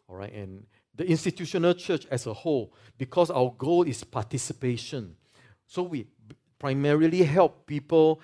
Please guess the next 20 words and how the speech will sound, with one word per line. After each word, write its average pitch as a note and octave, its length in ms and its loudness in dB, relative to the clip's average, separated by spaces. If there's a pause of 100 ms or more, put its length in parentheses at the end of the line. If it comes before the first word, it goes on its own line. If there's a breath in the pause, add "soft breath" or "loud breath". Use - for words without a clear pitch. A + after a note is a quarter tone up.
(140 loud breath)
develop C#3 540 2
the B2 80 -2
discipline D#3 580 -2
of A2+ 140 -2
attendance, D3 800 -4 (280)
you A#2+ 80 -12
know, C#3 200 -8 (160 soft breath)
of A2+ 180 -10
giving D3+ 440 0
and A2 140 -6
serving C#3+ 480 0
in B2 100 -4
the A2 100 -4
church. E3 500 0 (440)
And, A2 260 -12
and A2+ 200 -8
so, C#3+ 320 -8 (300 soft breath)
uh, G#2 180 -6 (180)
private, F3+ 480 2 (400)
your, C3+ 160 -2